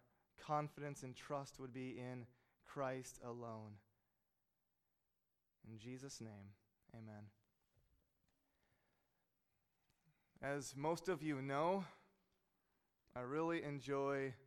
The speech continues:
superhero movies. It's not a surprise to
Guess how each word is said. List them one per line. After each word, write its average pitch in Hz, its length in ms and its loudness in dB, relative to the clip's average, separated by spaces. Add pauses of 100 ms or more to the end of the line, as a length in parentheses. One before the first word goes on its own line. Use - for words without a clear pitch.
(360)
superhero 135 840 0 (100)
movies. 117 680 -8 (680)
It's - 120 -18
not 127 100 0
a 123 100 -4 (120)
surprise 139 800 2
to 131 60 -4